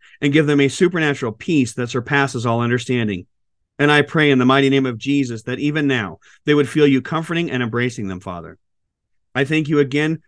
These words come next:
for the person on the other side of this screen and those listening within the sound of my voice. Father, I lift them up to you and trust that you have all of this under control.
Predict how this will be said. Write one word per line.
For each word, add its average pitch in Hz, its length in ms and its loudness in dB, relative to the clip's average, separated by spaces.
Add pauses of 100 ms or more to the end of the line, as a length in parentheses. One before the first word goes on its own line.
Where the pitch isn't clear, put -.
for 147 120 0
the 143 80 6
person 175 400 0
on 147 120 0
the 139 100 2
other 139 120 2
side 143 220 -2
of 135 60 -4
this 131 160 -4
screen 139 420 -2 (300)
and 135 120 -2
those 127 200 2
listening 131 300 0
within 127 220 -2
the 127 60 -2
sound 127 240 -2
of 127 60 0
my 123 140 0
voice. 123 420 -4 (280)
Father, 135 280 2
I 127 60 4
lift 147 260 4
them 143 160 2
up 143 160 2
to 127 140 -10
you 151 340 2 (180)
and 120 140 -4
trust 151 260 -2
that 143 160 -8
you 151 80 -2
have 139 340 -2
all 127 200 -2
of 123 80 -2
this 127 180 -4
under 127 160 0
control. 101 540 -6